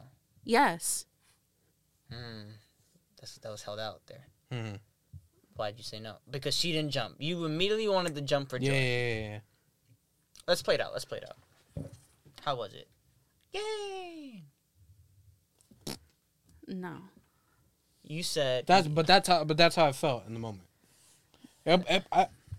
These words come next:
Speaker 2: Okay.
Speaker 3: she's probably right. It
Speaker 2: Now,
Speaker 3: probably was,
Speaker 2: Teresa
Speaker 3: it probably wasn't like that, but that's how it felt to me. You
Speaker 2: Now,
Speaker 3: know what I
Speaker 2: Teresa,
Speaker 3: mean?
Speaker 2: do you understand how he, where he's coming from, how he's feeling?
Speaker 1: No.
Speaker 2: Why?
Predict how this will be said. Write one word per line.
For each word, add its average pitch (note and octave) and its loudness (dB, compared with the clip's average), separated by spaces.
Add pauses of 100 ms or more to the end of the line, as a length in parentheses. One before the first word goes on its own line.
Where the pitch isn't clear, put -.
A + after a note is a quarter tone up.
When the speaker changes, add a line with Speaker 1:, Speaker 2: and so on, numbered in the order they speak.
(420)
Speaker 2:
Okay. F3+ 6
Speaker 3:
she's E3+ 2
probably A#3+ 10
right. A3 6
It A2+ -2
Speaker 2:
Now, C#3+ 0
Speaker 3:
probably D#3+ 8
was, E3+ 8
Speaker 2:
Teresa D3+ 0
Speaker 3:
it D3+ 2
probably F#3 10
wasn't F3+ 4
like F#3 0
that, G3+ 2
but B2 -2 (580)
that's D3 2
how E3+ 6
it D#3+ 2
felt D#3+ 0
to D3+ -10
me. G3+ -8
You - -16
Speaker 2:
Now, - -12
Speaker 3:
know B2+ -4
what D3+ -4
I D#3+ -6
Speaker 2:
Teresa, D#3+ -2
Speaker 3:
mean? B2 -6
Speaker 2:
do A#2+ -10
you B2+ -6
understand C3 -4
how A#2 -4
he, G#2+ -10
where A2+ -10
he's G#2 -12
coming G2+ -12
from, - -20
how A2 -14
he's G2+ -12
feeling? - -18 (180)
Speaker 1:
No. G#3 -10 (1400)
Speaker 2:
Why? G#2+ -8